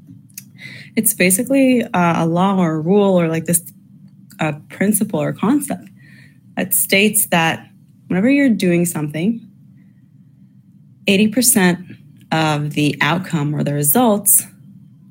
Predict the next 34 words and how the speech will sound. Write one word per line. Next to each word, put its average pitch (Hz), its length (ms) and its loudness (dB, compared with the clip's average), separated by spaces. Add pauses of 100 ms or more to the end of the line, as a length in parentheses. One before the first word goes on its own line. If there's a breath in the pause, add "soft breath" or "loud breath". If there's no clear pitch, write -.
(220)
actually 196 340 2
comes 175 400 0
from 156 300 -4
only 160 260 0
twenty 208 380 0
percent 156 480 -4 (160)
of 147 360 -2 (800)
the 160 140 -2
effort 143 400 -4
or - 140 -4
the 147 100 -4
input. 143 440 -6 (1400 loud breath)
And 156 720 0 (440)
usually, 208 960 2 (160)
you 180 80 4
know, 165 100 2
I'm 175 240 2
used 190 160 0
to 185 80 -2
thinking 165 280 0
about 156 200 -2
this, - 340 -2 (440 loud breath)
um, 147 680 -2 (280)
in 165 100 0
terms 151 240 -2
of 147 200 -4 (200)
business 190 540 2
and 156 200 -2
productivity 170 560 -4
and 160 80 -4
stuff - 180 -8
like 151 140 -10
that. 156 240 -8
But 151 160 -6